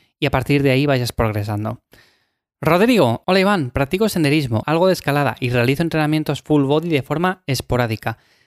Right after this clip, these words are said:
¿Se puede ganar músculo de esa forma o es quizás demasiada actividad?". Sí que se puede. Lo que pasa que, claro, si no te enfocas en algo en concreto, por ejemplo, el entrenamiento de fuerza,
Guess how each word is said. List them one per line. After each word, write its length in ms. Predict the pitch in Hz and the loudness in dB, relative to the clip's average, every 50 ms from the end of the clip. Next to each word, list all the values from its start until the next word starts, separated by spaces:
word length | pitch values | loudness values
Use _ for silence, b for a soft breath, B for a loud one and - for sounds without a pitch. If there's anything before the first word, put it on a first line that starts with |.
| b b | b b
¿Se 180 | _ - - 139 | _ -4 -4 0
puede 200 | 135 226 226 233 | 2 2 2 4
ganar 220 | 226 208 190 185 | 2 2 2 2
músculo 380 | 180 185 180 - - - 165 160 | 2 0 0 -2 0 0 2 2
de 80 | 160 151 | 2 2
esa 160 | - 147 131 | 0 -2 -2
forma 380 | - 165 185 202 220 226 - - _ | 0 0 0 0 -2 -2 -4 -8 _
o 120 | - 143 160 | -2 0 0
es 140 | 185 - - | 0 -2 -2
quizás 280 | 165 151 - 185 175 | -2 -2 0 0 0
demasiada 380 | 160 151 143 139 131 156 165 156 | 0 0 0 0 0 0 -2 -2
actividad?". 580 | 143 - - 127 113 113 113 123 113 104 - _ _ _ _ _ _ _ _ _ _ _ _ _ _ _ | -2 -2 -2 -2 0 0 0 0 -2 -2 -6 _ _ _ _ _ _ _ _ _ _ _ _ _ _ _
Sí 180 | - - 139 | -6 -4 -2
que 100 | 131 180 | -2 0
se 140 | 165 165 135 | 0 0 -2
puede. 480 | - 147 160 190 180 131 117 113 - _ _ _ - | 0 0 0 2 2 0 0 -2 -6 _ _ _ -6
Lo 180 | 135 117 113 | -4 -2 -2
que 100 | 113 117 | -2 -2
pasa 320 | - - 135 139 - 170 - | -2 -4 -4 -4 -4 -6 -4
que, 160 | - 143 - | -6 -6 -4
claro, 320 | - 156 185 185 165 131 | -2 -2 0 0 -2 -4
si 140 | 120 - 127 | -4 -2 -2
no 80 | 123 123 | -2 0
te 80 | - | 0
enfocas 520 | 135 127 - - 160 - 143 127 - - - | -2 -2 -2 -4 -4 -2 -2 -4 -4 -6 -6
en 160 | - 135 123 127 | -4 -2 -2 0
algo 240 | 127 131 127 147 | -2 0 0 0
en 100 | 143 139 | -2 -2
concreto, 580 | 131 139 135 135 - 156 170 165 - 175 214 196 | -2 -2 -2 -2 -2 -2 -2 -2 0 -2 -4 -4
por 140 | - - 113 | -6 -6 -6
ejemplo, 420 | 113 - 135 127 117 117 113 113 | -4 -4 -4 -4 -2 -4 -4 -2
el 120 | 117 110 110 | -2 -2 -2
entrenamiento 520 | 110 110 107 117 113 113 117 123 123 131 | -4 -4 -2 0 0 2 2 2 2 2
de 100 | 127 120 | 0 0
fuerza, 400 | - 147 147 139 - 156 180 | 0 0 -2 0 -2 -4 -6